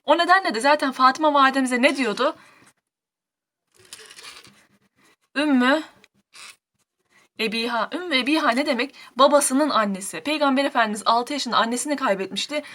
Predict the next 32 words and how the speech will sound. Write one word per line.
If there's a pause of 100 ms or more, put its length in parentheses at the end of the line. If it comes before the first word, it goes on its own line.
(100)
Fatıma'yı
annesinin
yerine
koydu. (240)
Ümmü
Ebiha (200)
yani
babasının
annesi (180)
diye
anılmaktadır. (220)
Bence
bu
lakap,
bu
isim (300)
önemlidir.
Yani
Ümmü
Ebiha
diye
ki
hangi
kızı
anılıyor? (160)
Zeynep
değil,
Rukiye
değil,
Ümmü
Gülsüm
değil.